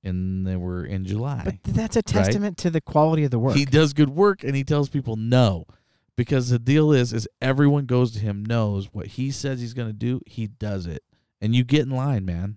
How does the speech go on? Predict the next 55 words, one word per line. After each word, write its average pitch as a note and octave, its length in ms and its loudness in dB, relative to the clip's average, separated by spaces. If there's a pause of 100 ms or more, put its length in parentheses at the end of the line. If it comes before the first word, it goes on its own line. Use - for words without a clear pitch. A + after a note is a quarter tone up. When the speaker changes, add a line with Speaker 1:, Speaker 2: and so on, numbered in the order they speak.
Speaker 1:
I've A#2 140 -4
got C#3 160 2
another, C3+ 400 0 (320)
I've A2+ 120 -4
got C3+ 200 0
another B2+ 300 0
appointment A#2 440 -4
to G#2 60 -8
get A2 140 -6
some A2 140 -6
more A2+ 120 -4
stuff A#2 320 -6
done G2 240 -4 (460)
already, G#2 520 -2 (280)
and A2 120 -2
I'll G#2+ 120 -4
probably B2 380 -4
put B2 180 -2
another A#2 340 -2
<laughs> - 0 -
appointment E3+ 560 0
on C#3+ 160 0
before C3 320 -2
I B2 120 2
leave, E3+ 300 2
because C#3+ 300 -2
I'm C#3 140 -6
just C3 100 -12
like, C3+ 240 -10
"Yeah, F#3+ 200 -12 (180)
I'll, E3 80 -10
I'll" D3 120 -10 (100)
Speaker 2:
Yeah, C#3+ 180 6
a - 20 6
little C3 220 6
callback A2 400 2
to G#2+ 120 -6
our F2+ 60 -4
Speaker 1:
Ye-, F2+ 80 -4
Speaker 2:
last, A2+ 200 0 (180)
our A2+ 100 0
Speaker 1:
yeah, A2 60 4
Speaker 2:
last A2+ 200 0
Speaker 1:
yeah. A2 60 -2
Speaker 2:
podcast G2 440 -4
with F2+ 120 -10
Megan. A2 320 -6 (420)
Speaker 1:
Yeah. F#2 140 -8 (220)
Speaker 2:
And A2+ 180 -2
the G2 80 0
story G2+ 320 -2
of F2+ 80 -6
the F2 80 -8
old E2 160 -6
man. F#2 280 -8